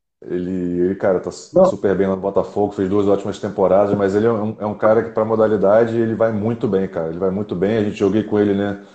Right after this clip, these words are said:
Speaker 1: a, a, né, algumas temporadas de três contra três, ele,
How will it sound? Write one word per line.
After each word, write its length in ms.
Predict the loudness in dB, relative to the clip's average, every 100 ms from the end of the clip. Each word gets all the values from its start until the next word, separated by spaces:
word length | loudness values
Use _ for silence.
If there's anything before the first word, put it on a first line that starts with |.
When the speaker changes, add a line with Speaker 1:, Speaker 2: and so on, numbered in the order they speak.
| -20 -20 _ _ _ -4
Speaker 1:
a, 80 |
a, 1200 | -4 -2 -4 -4 -4 -6 -8 -12 -16 -18 -20 -12 -8
né, 100 | -6
algumas 260 | -4 -6
temporadas 420 | -6 -4 0 0 0
de 60 |
três 140 | -6 -8
contra 240 | -4 -4
três, 340 | 0 2 2
ele, 400 | 0 0 -2 -4